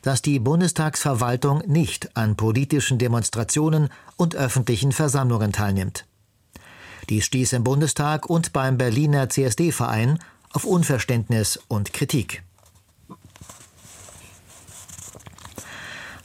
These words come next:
Anti-israelische Äußerungen von Musikern auf dem Glastonbury Festival haben scharfe Kritik hervorgerufen.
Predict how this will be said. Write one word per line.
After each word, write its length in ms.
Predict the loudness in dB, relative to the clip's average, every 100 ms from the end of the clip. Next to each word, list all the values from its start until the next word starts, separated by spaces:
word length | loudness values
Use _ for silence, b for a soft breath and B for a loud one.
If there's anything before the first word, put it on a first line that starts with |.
| -2
Anti-israelische 1200 | 0 2 2 2 2 0 0 0 2 0 0 0
Äußerungen 640 | 0 0 0 0 2 0
von 200 | 0 0
Musikern 640 | 2 2 2 0 0 0
auf 160 | 0 0
dem 240 | 0 0
Glastonbury 680 | 2 0 0 0 0 2 0
Festival 540 | 0 -2 0 0 0 -2 B B
haben 260 | -4 0 2
scharfe 380 | 0 0 -2 -2
Kritik 360 | -2 -2 0
hervorgerufen. 760 | 0 0 0 2 0 -2 -6